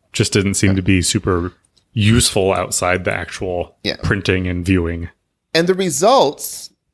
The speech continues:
Speaker 2: while not necessarily what you'd want from, you know, a, like a gift, like giving, like, a three D printed object as a gift was like, "Oh, great. That, that's awesome. I'll put that someplace."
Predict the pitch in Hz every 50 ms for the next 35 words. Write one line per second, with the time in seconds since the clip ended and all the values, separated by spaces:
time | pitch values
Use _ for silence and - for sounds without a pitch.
0 | _ _ - 139 139 135 139 143 143 139 143 139 135 131 131 131 135 143 151 147
1 | - - 135 127 - 123 113 - 143 131 127 120 120 113 113 104 82 104 107 104
2 | 95 95 90 101 104 104 98 95 98 98 - - 110 101 92 90 87 85 85 87
3 | 87 _ - 95 90 87 87 90 90 _ _ _ _ _ _ _ - - 131 131
4 | - 135 131 117 135 98 - 123 110 85 82 - - 117 117 - 170 165 185 170
5 | 165 160 - 139 131 143 123 - - 139 127 127 123 - - 120 113 120 104 101
6 | 104 101 104 - - 107 90 101 87 - 95 95 110 117 - - - - - -
7 | - - 120 104 117 107 104 - - 156 147 127 143 151 147 123 90 - - _
8 | - _ _ _ _ _ - 69 110 113 - - 113 107 107 - - - 110 107
9 | - - 87 82 - 82 85 85 87 - _ - - 98 - 98 90 - - 98
10 | 98 90 - 82 78 73 - -